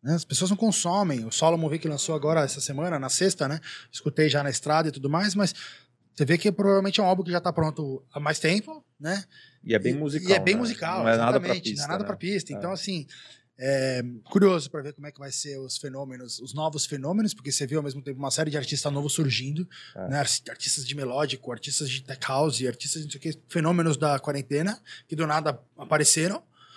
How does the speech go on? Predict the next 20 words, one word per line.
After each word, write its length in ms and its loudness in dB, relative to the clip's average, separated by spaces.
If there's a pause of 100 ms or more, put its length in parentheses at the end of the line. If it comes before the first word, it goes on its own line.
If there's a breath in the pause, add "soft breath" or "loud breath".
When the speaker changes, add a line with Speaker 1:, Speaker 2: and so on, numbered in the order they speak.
(260 loud breath)
Speaker 1:
né? 240 0 (800 loud breath)
Ao 80 -2
mesmo 180 4
tempo 160 2
você 120 0
tem 140 0
os 100 0
artistas 400 -2
antigos, 680 0 (320 soft breath)
é, 240 0
mudando 560 6
a 60 2
sua, 160 -4
mu-, 160 -4
mudando 540 2
a 40 0
musicalidade, 680 -4
então 140 -4
acho 120 -2
que 200 0